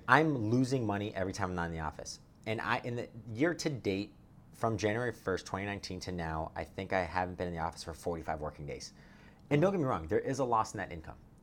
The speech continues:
okay, without question, because I'm a very efficient producer when it comes to dentistry. I'm very good with my patients, I build good rapport, and I'm a very high producing dentist with good work, and I pride myself on that. But at the same time, sooner or later, my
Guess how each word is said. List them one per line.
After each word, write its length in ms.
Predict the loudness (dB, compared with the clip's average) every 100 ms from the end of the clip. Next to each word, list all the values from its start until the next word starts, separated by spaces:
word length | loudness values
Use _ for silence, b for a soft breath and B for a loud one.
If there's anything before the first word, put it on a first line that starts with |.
| -12 -8
okay, 300 | 0 0 0 0
without 420 | 2 4 0 2
question, 280 | 0 0 -6
because 260 | -4 -4 -4 -2
I'm 260 | -2 -2 -6
a 80 |
very 440 | -10 2 2 4 0
efficient 420 | -4 -8 -6 -10
producer 360 | -8 -6 -6 -6
when 80 |
it 60 | -8
comes 160 | -8 -8
to 40 |
dentistry. 400 | -6 -8 -8 -12 B B B
I'm 100 | -8
very 180 | -2 -2
good 180 | -2 -4
with 100 | -2
my 100 | -6
patients, 360 | -4 -4 -4 -10
I 60 |
build 200 | -8 -8
good 120 | -6
rapport, 480 | -8 -4 4 4 4 -2
and 140 | -4
I'm 200 | -4 -6
a 40 |
very 320 | -8 -2 -2 -2
high 240 | -4 -6
producing 480 | -4 -8 -8 -10 -4
dentist 400 | -4 -2 -8 -8
with 120 | -14 -16 -10
good 320 | -4 -4 -4 -10 -20 -10
work, 400 | 0 2 0 -8
and 100 | -10
I 100 | -8 -10 -16
pride 340 | 4 6 6
myself 340 | 0 -6 -8
on 60 | -10
that. 160 | -10 -12 B B B B B B B 4
But 200 | 8 8
at 140 | 6 0
the 80 | -2
same 340 | -2 -2 -4
time, 540 | -6 0 2 2 -4 -8 B B B B B B -12
sooner 380 | -4 2 4 4
or 80 | 2
later, 220 | 2 4
my 220 | 2